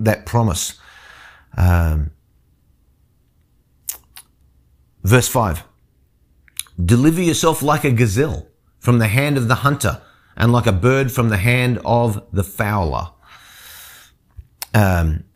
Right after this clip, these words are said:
a gazelle will do anything they can to escape a hunter, and a bird will do anything they can to escape a fowler. That's somebody who's trying to catch a bird.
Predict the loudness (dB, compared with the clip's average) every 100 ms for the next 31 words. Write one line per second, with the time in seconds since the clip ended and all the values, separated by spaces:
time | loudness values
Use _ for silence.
0 | 0 2 2 2 0 0 0 0 0 0
1 | -2 -2 -2 0 2 2 2 -2 0 0
2 | 0 -6 _ -4 0 0 0 -2 -4 0
3 | 2 2 4 2 2 -2 -2 -2 -2 -2
4 | -4 -2 -2 0 -2 -4 -12 -6 0 0
5 | 0 0 0 0 -2 -2 -6 -2 0 -2
6 | -6 -6 -6 -6 -4 -2 0 -2 -2 -4
7 | -4 -6 -8 -8 -8 -4 0 0 -2 -4